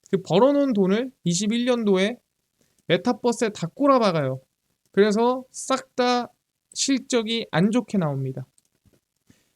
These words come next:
그래서 기업의 주가 어떻게 돼요? 이렇게 올랐다가 이렇게 빠지는 거예요.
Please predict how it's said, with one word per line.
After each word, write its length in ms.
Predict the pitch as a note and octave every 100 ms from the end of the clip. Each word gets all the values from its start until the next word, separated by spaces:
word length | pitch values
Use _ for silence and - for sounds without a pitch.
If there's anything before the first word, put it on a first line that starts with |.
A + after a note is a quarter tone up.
| _
그래서 220 | G#3 A#3
기업의 400 | - F#3+ G3 F#3
주가 260 | F3+ E3 D3+
어떻게 260 | C3+ D3
돼요? 280 | C#3 E3 B3
이렇게 260 | C#3+ D3+ D#3
올랐다가 460 | C#3+ C#3 C#3 D#3+ F#3+
이렇게 260 | C#3 C#3 -
빠지는 380 | E3+ E3+ D3 C3
거예요. 200 | C3